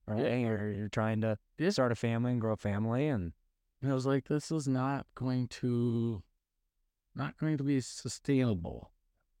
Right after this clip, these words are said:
Speaker 2: So, um, you know, in my mind's always work, you're running. It's like, "All right, do I start a construction company?" 'Cause I was working in framing,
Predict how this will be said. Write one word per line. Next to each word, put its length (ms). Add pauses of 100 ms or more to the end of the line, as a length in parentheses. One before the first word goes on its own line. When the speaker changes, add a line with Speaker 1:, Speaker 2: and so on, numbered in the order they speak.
(460)
Speaker 2:
So, 600
um, 680 (380)
you 120
know, 240
in 200
my 160
mind's 360
always 320
work, 300
you're 180
running. 580 (120)
It's 140
like, 160
"All 60
right, 220
do 120
I 40
start 280
a 40
construction 640
company?" 340
'Cause 160
I 80
was 100
working 680
in 200
framing, 580